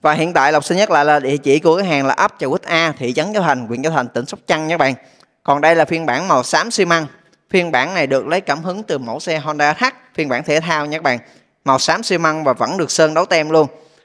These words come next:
Thì ưu điểm của những phần sơn đấu tem này á, các bạn xài nó sẽ ít bị hiện tượng bị chóc tem. Khi mình rửa xe, mình bắn vào hay là mình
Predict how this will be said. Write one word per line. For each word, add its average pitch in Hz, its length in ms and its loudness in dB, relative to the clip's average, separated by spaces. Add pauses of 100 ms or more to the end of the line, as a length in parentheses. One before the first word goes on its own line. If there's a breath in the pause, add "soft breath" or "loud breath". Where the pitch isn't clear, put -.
(140)
Thì 156 100 6
ưu 185 180 6
điểm 151 180 2
của 180 120 0
những 180 220 -4
phần 139 200 -2
sơn 156 220 0
đấu 175 140 2
tem 160 280 0
này 135 160 -4
á, 175 120 -2 (300 soft breath)
các 202 140 -6
bạn 127 200 0
xài 127 280 0
nó 147 80 -6
sẽ 165 260 -6
ít - 240 -8
bị 127 280 -6 (320 soft breath)
hiện 139 180 -10
tượng 131 220 -4
bị 127 120 -2
chóc - 220 -2
tem. 151 200 -2 (760)
Khi 175 160 -2
mình 143 240 -6
rửa 156 160 4
xe, 165 280 -4
mình 135 200 -12
bắn 214 300 -8
vào 165 140 -6
hay 143 120 -8
là 143 60 -4
mình 123 260 -12